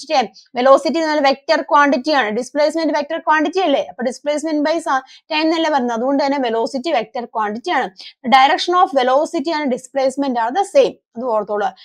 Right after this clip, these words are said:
വെലോസിറ്റി and ഡിസ്പ്ലേസ്മെന്റ് ഡയറക്ഷൻ, ആ, സെയിം ആണ്. Unit of velocity is meter per second. മനസ്സിലായല്ലോ? ഒരു വസ്തുവിന് യൂണിറ്റ് സമയത്തിൽ ഉണ്ടാകുന്ന സ്ഥാനാന്തരമാണ് പ്രവേഗം. പ്രവേഗം ഒരു സദിശ അളവാണ്. സ്ഥാനാന്തരത്തിന്റെ ദിശയാണ് പ്രവേഗത്തിന്റെയും ദിശ.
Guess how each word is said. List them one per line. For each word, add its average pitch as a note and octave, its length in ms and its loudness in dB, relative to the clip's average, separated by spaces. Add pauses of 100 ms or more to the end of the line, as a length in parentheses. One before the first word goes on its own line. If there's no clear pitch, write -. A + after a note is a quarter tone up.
(120)
വെലോസിറ്റി A#3 400 -4
and C4 100 0
ഡിസ്പ്ലേസ്മെന്റ് A#3+ 520 -4
ഡയറക്ഷൻ, A3+ 640 -2
ആ, G#3 80 -8
സെയിം A#3+ 340 -4
ആണ്. B3+ 160 -2
Unit B3+ 480 0
of C4+ 40 0 (120)
velocity A3+ 460 -2
is G#4 260 -2
meter G#3 300 -2
per B3+ 260 2 (140)
second. - 240 -6 (960)
മനസ്സിലായല്ലോ? C#4 480 2 (360)
ഒരു D#4+ 140 4
വസ്തുവിന് F4+ 440 2
യൂണിറ്റ് E4 500 2
സമയത്തിൽ D4 500 0
ഉണ്ടാകുന്ന C4+ 520 2
സ്ഥാനാന്തരമാണ് A#3+ 840 -2 (120)
പ്രവേഗം. F#3+ 560 0 (320)
പ്രവേഗം C#4+ 480 4
ഒരു C#4 140 0
സദിശ B3+ 480 -2
അളവാണ്. A3 680 0
സ്ഥാനാന്തരത്തിന്റെ B3+ 760 -2
ദിശയാണ് A#3+ 520 -4
പ്രവേഗത്തിന്റെയും G#3+ 880 -4
ദിശ. C4+ 140 -4